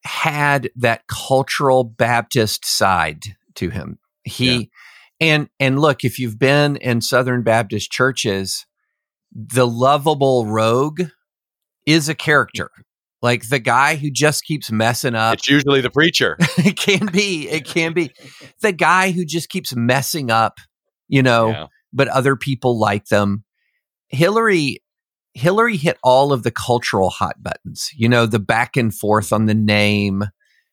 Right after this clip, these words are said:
Speaker 1: uh, on whether she was taking Bill's name, the "I'm not a
Speaker 2: Right.
Speaker 1: stand by your man." So it wasn't, you know, Bill, as much as Bill's corruption and Bill's infidelity drove people crazy,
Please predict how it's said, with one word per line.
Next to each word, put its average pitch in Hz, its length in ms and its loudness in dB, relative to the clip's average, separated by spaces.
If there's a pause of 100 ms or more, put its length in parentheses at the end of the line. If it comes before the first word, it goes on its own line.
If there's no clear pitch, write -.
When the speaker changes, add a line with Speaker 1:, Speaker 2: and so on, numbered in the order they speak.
(140)
Speaker 1:
uh, 110 280 0
on 107 220 0
whether 107 260 2
she 101 380 -2
was 107 220 -4
taking 107 420 0
Bill's 101 340 0
name, 98 580 -2
the 101 180 -2
"I'm 113 260 0
not 110 240 2
a 85 40 0
Speaker 2:
Right. 82 120 2
Speaker 1:
stand 110 340 0
by 110 180 2
your 107 200 0
man." 101 640 0 (500)
So 135 520 2 (400)
it 143 80 2
wasn't, 170 540 2
you 135 160 0
know, 110 240 0 (180)
Bill, 175 580 2 (280)
as 117 140 0
much 160 280 2
as 170 180 -2 (340)
Bill's 123 320 2
corruption 110 960 0
and 98 220 0
Bill's 107 400 2
infidelity 98 800 0
drove 104 380 2
people 104 300 -6
crazy, - 640 -4